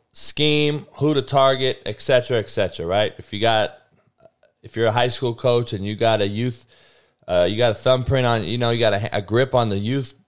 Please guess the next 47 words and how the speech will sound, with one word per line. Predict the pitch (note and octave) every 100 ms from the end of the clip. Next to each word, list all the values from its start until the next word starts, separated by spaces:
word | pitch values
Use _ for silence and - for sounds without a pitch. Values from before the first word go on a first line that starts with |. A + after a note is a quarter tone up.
| -
coach | C3+ C3+ -
around | B2 B2 B2+
that | B2+ A#2+
area | A#2+ B2 B2+ A#2+
or | A2
what | G#2+ C3
have | B2 B2 B2
you, | B2
you | A2+
wanna | A2+ A2+
start | B2 G#2+
getting | B2 G#2
those | A2+ A2
younger | G2 A2+ A2+
eighth | G2+ A#2 -
graders | A#2 A#2+ A#2 A2+
into | A#2
your | G#2+
program, | - B2 A#2 A#2+ A2+ A2 _ _ _ _ _ _ _ - _ _ _ _ _ _ -
who | C#3
to | C3+
target. | C3 G#2+ E2 - _ _ _ _
Create | - C3 C#3+
a | C3+
recruiting | B2+ A#2+ E3 D#3
list | B2+ B2+ A#2+ -
with | G#2+
zones, | F2+ G#2+ A#2 G#2+ G2 F#2+
numbers, | A2 A2+ G2+
et | F2+ E2
cetera. | B2 G2+ F2
You | F#2
wanna | A#2+
create | A#2 D3+ C3
a |
cru-, | - E3+ F3+
recruiting | B2 B2+ G#3 G3 A#2+
list. | F#2+ -
We'll | A2+
get | B2+ C#3
into | C3+
all | C3+
that | C3 B2+
later | C3 C3+
for | B2+
college | A#2 C#3 C3 A2+
coaches. | A#2+ G2 F2